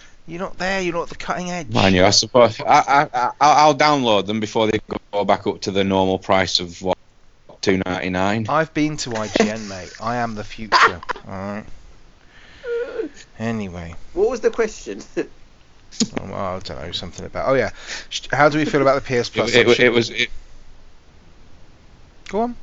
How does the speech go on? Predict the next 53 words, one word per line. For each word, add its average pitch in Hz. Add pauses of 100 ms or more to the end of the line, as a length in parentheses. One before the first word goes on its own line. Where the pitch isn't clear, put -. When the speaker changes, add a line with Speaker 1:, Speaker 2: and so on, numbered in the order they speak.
(420)
Speaker 1:
go 233
on, 320
Clarky, 254 (100)
go 277
on. 269 (580)
Speaker 2:
How 120
do 147
we 151
feel 139
about 127
the 113
P 113
S 107
Plus -
subscription? -
Should 87
we 98
carry 107
on 117
with 113
its 104
current 117
format 117 (180)
or 104
lose 104
the 98
games 92
and 90
drop 90
the 85
price? 80
Speaker 1:
See, -
he 147
Speaker 2:
I -
Speaker 1:
doesn't 196
Speaker 2:
say 196
Speaker 1:
just 92
Speaker 2:
lose 92
Speaker 1:
do, 117
Speaker 2:
the -
Speaker 1:
doesn't 90
Speaker 2:
game 90
Speaker 1:
just -
do 120
the 95
Speaker 2:
and 90
drop 92
Speaker 1:
email 85
Speaker 2:
the 87
Speaker 1:
at -
the 90
Speaker 2:
price. 82
Speaker 1:
end. -